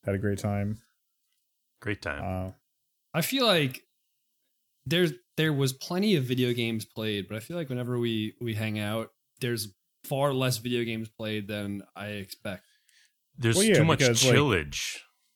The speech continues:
Speaker 1: well, the, the thing is, is when you're on Discord,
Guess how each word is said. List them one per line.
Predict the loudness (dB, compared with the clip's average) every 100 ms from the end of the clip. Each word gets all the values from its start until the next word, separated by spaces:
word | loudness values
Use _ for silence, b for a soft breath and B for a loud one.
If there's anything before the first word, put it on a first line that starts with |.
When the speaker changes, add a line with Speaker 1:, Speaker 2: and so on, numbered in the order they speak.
| _ _ -2
Speaker 1:
well, | 2
the, | 2
the | 0 0
thing | 4 4
is, | 4 4
is | 0 -4 -10 _ _ _ _ _ -4
when | 2
you're | 4 4
on | 4
Discord, | 2 -2 -2 -2 0 -4